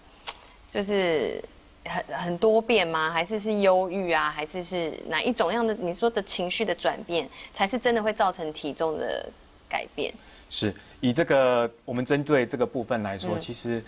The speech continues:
Speaker 2: 因为情绪跟我们的食欲它是相辅相成，
Speaker 1: 嗯。
Speaker 2: 那搭配我们刚刚所提到大脑的状态，因为我们的食欲中枢事实上也是大脑嘛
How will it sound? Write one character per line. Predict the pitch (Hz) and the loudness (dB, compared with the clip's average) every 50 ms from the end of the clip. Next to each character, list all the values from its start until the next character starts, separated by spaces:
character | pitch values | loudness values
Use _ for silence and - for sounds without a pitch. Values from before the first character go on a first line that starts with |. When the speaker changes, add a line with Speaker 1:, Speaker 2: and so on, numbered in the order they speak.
| - - - - | -14 -20 -12 -4
Speaker 2:
因 | - 151 | 0 2
为 | 147 - | 2 2
情 | - - 107 117 120 | 0 -2 -4 -4 -4
绪 | - - 139 113 | -4 -4 -4 -2
跟 | 104 - 123 117 117 107 | 0 0 0 0 0 -4
我 | 95 | -6
们 | 90 95 95 | -8 -8 -6
的 | 104 95 | -6 -4
食 | - - - - 98 98 | -4 -4 -4 -2 -2 -2
欲 | 107 117 104 95 - - - | 0 -2 -2 -4 -6 -12 -14
它 | - - 117 | -8 -8 -6
是 | - 120 104 | -6 -6 -6
相 | - - 110 113 110 | -4 -4 -4 -4 -6
辅 | - 92 87 | -10 -12 -12
相 | 82 - 101 98 98 101 | -10 -8 -8 -8 -8 -10
成， | - - - 175 | -10 -10 -8 -8
Speaker 1:
嗯。 | 175 170 170 170 170 170 165 165 | -8 -8 -8 -8 -8 -8 -4 -2
Speaker 2:
那 | 151 139 | 0 0
搭 | 135 - - 127 139 | 0 -2 -2 -2 -2
配 | - 135 110 | -2 -2 -4
我 | 101 | -4
们 | 95 98 | -4 -6
刚 | - 120 113 | -6 -6 -4
刚 | 113 113 113 | -2 -4 -4
所 | - 90 85 | -4 -10 -14
提 | - 92 90 | -14 -12 -8
到 | - 95 - - | -8 -8 -6 -4
大 | - 92 | -6 -6
脑 | 98 95 87 85 | -6 -6 -10 -12
的 | 87 - - | -16 -16 -12
状 | - 87 87 90 | -12 -12 -10 -12
态， | - 92 87 - - - - - - | -12 -14 -16 -16 -16 -20 -20 -8 0
因 | 190 | 2
为 | 190 | 2
我 | 151 113 | 2 2
们 | 117 | 0
的 | 117 113 | -2 -2
食 | - - - - 107 120 | -2 -4 -4 -4 -4 -2
欲 | 147 143 117 | -2 -2 -2
中 | 104 - 107 110 110 | -2 -4 -4 -6 -6
枢 | 107 - - 101 101 104 - - - - - - | -6 -6 -6 -8 -8 -10 -16 -20 -20 -20 -16 -10
事 | - - 131 | -8 -4 -4
实 | 113 | -2
上 | 123 110 101 | 0 -2 -2
也 | 90 87 | -2 -6
是 | 95 98 95 | -8 -10 -10
大 | - - 90 | -8 -6 -8
脑 | 90 87 82 82 | -8 -8 -12 -16
嘛 | 82 | -20